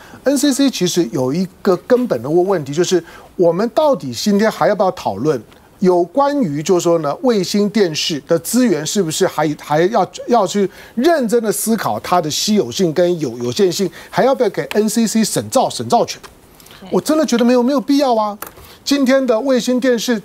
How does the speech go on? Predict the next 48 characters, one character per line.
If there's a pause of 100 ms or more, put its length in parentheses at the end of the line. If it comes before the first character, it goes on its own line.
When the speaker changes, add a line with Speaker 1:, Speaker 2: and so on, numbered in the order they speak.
Speaker 1:
低
轨
卫
星
都
已
经
满
天
飞
了， (580)
卫
星
的
资
源
将
来
是
很
丰
沛
的， (300)
它
基
本
上
面
呢，
已
经
不
再
具
备
稀
有
性
了， (520)
顶
多
只
是
我
们
在
局
限